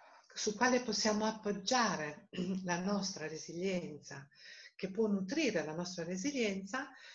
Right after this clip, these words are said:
è, eh, locus of control, così come lo ha, lo aveva chiamato James Rotter.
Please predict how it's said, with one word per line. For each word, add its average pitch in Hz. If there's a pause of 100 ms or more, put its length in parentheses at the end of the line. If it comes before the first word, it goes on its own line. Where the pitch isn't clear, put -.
(120)
è, -
eh, 196
locus 226
of 196
control, 180
così 233
come 180
lo 170
ha, 165 (160)
lo 170
aveva 175
chiamato 170
James 165
Rotter. -